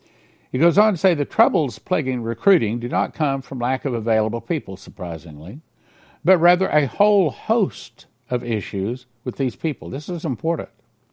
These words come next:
For instance, a very large portion of American young people are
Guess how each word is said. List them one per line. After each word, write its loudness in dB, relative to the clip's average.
For 4
instance, -4
a 0
very 4
large 4
portion 0
of -2
American -2
young -2
people -2
are 2